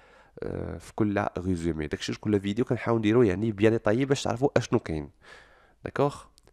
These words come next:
C'est bon. Alors, دابا غنشوفوا les axes، لأنهم مهمين وغادي ينفعوكم إن شاء الله حتى في، في الأناليز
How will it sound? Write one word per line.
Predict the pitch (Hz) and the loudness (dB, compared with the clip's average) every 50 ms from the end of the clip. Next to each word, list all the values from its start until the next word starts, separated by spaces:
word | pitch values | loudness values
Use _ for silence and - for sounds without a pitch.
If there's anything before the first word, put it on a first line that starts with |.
| _ - - | _ -4 2
C'est | - 127 | 2 2
bon. | 90 78 71 71 _ _ - - - - - - - - | 2 0 -6 -10 _ _ -20 -20 -20 -20 -20 -14 -6 -2
Alors, | - 120 131 | 0 0 2
دابا | 131 147 151 160 | 2 4 4 4
غنشوفوا | 165 165 - 160 131 143 131 120 | 2 2 0 0 2 4 4 6
les | 110 127 | 6 4
axes، | 110 - - - - - - - | 2 0 -2 -8 -8 -8 -8 -8
لأنهم | 73 - 92 95 95 101 98 104 | -6 -4 -4 -2 -2 -2 0 0
مهمين | 107 104 123 135 131 127 139 156 175 165 | 2 2 2 2 2 0 0 0 2 0
وغادي | 147 127 135 139 135 | 2 2 2 0 0
ينفعوكم | - - - 117 - 127 | 0 0 -2 0 0 -2
إن | 113 | -2
شاء | - - - - - | -2 -2 -4 -2 -2
الله | - 120 123 | -2 -2 -2
حتى | 117 113 - - 147 151 | -2 -4 -4 -4 -4 -4
في، | - - - - - 110 104 95 92 95 - - | -4 -8 -10 -4 -2 -2 -2 -2 -4 -6 -10 -10
في | - | -10
الأناليز | - - - 117 107 107 104 107 123 135 135 - - | -6 -2 -2 0 0 0 0 0 0 -2 -2 -4 -8